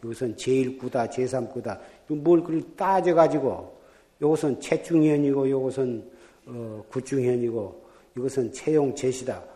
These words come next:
이렇게 공안을 의리로 따져서 가리키는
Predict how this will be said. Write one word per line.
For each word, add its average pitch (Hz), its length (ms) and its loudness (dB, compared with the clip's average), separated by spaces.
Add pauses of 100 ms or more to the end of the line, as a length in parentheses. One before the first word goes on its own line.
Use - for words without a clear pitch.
(340)
이렇게 165 320 -2 (1800)
공안을 151 680 4 (400)
의리로 165 720 2
따져서 180 720 4
가리키는 135 880 -4